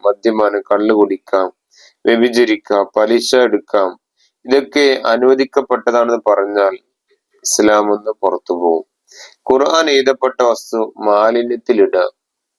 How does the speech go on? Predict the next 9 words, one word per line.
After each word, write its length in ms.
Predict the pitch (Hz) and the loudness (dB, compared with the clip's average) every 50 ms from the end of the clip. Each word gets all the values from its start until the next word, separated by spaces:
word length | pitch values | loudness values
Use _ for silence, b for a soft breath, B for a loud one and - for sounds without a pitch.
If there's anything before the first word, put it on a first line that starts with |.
| _ _ _ _ | _ _ _ _
അതും 300 | - 101 98 113 113 107 95 - _ _ _ _ _ _ _ _ _ | -6 -2 -2 -2 -2 -2 -4 -10 _ _ _ _ _ _ _ _ _
ഇസ്ലാം 400 | - 120 - - 135 139 135 135 | -4 -2 0 0 2 2 2 2
ഒന്ന് 160 | 135 131 131 127 - - | 2 0 0 -2 0 0
പുറത്തു 360 | 110 107 107 98 - _ 139 | 0 0 0 -2 -4 _ -4
പോകാനുള്ള 420 | 127 113 110 107 101 101 98 101 101 | -2 0 0 0 0 0 -2 -2 -6
കാരണങ്ങളാണ്. 760 | - _ 90 87 87 87 87 87 87 87 85 82 - - _ _ _ _ _ _ _ _ _ _ _ _ _ _ b b b b b b | -6 _ -2 -2 -2 -2 -4 -6 -6 -6 -6 -8 -10 -12 _ _ _ _ _ _ _ _ _ _ _ _ _ _ b b b b b b
സൃഷ്ടികൾക്ക് 800 | - - 139 127 117 - - 156 151 131 127 120 113 - - 131 | -2 0 0 0 -2 -4 -2 0 2 2 2 0 0 0 -2 -2
സുജൂദ് 500 | 127 - 104 98 95 101 101 101 104 101 - | 0 0 -4 -2 0 2 2 2 2 0 -2
ചെയ്യാം, 320 | - 80 78 78 - - | -4 -4 -4 -4 -6 -8